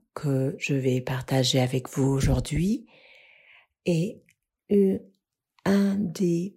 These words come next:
plus complexes. Et quand vous pourrez le maîtriser, vous vous rendrez compte que vous pourrez le mon-,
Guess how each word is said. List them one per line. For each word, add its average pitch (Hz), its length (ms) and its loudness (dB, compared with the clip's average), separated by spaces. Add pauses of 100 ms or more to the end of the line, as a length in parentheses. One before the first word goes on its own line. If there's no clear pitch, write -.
plus 208 300 -4
complexes. 170 880 -4 (2500)
Et 147 160 -2
quand 160 220 0
vous 147 140 -6
pourrez 156 440 -2
le 147 300 -4 (420)
maîtriser, 165 840 -2 (220)
vous 151 180 0
vous 143 220 -2
rendrez 170 460 -2
compte 226 520 -4 (360)
que - 120 -4
vous 143 180 -4
pourrez 160 360 0
le 147 80 6
mon-, 143 420 -2